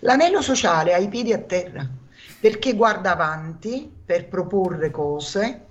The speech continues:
per lavorare insieme, <clears throat> ma attende anche, attende anche chi non è in sintonia e impiega del tempo per esserlo. Perché altrimenti, vedi, quando ci sono tante meteore, hai usato questo termine, prima mi è piaciuto tanto,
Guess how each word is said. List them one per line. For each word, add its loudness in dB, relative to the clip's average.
per 4
lavorare 2
insieme, -4
<clears throat> -12
ma 6
attende 0
anche, -2
attende 0
anche 0
chi -2
non 0
è -4
in -2
sintonia 2
e 4
impiega 2
del 4
tempo -6
per -4
esserlo. -6
Perché 0
altrimenti, 0
vedi, 2
quando 0
ci 0
sono 2
tante 2
meteore, 2
hai 0
usato 0
questo 0
termine, 0
prima 2
mi 0
è 2
piaciuto 0
tanto, 0